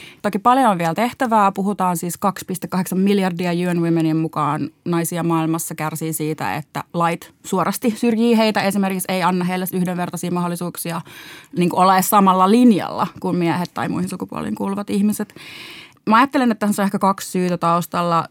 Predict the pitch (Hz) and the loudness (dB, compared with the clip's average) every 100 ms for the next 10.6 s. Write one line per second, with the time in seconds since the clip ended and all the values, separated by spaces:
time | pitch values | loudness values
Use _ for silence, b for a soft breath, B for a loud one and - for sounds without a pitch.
0 | - 185 190 190 180 170 165 175 170 190 | -6 -2 0 0 0 0 0 -2 0 0
1 | 185 175 170 160 185 220 277 269 254 233 | 2 2 0 -2 -2 0 0 0 0 0
2 | 220 202 - 196 - 202 185 180 - - | 0 -4 -2 -4 -4 -4 -2 -4 -6 -6
3 | 185 180 185 185 - 175 165 196 202 202 | -4 0 0 -2 -4 -4 0 2 2 2
4 | 196 - 160 160 185 180 - 202 - - | -2 -4 -4 -4 -4 -6 -6 -8 -8 -8
5 | 180 175 180 - 180 170 175 - 185 185 | -2 -2 -2 -4 -4 -4 -4 0 2 4
6 | 190 190 185 202 196 202 202 - 196 - | 2 -2 2 2 2 -2 -6 -6 -6 -4
7 | 190 196 196 240 202 - - 190 180 175 | 0 0 0 2 0 0 -8 -6 -4 -4
8 | 175 170 170 160 175 - 170 190 196 196 | -2 -4 -4 -6 -8 -8 -6 -4 -4 -6
9 | - 185 156 - 190 185 180 175 180 180 | -6 -8 -8 -6 -2 0 0 -2 -2 0
10 | 175 180 180 175 - 170 | 0 -2 -4 -6 -4 -4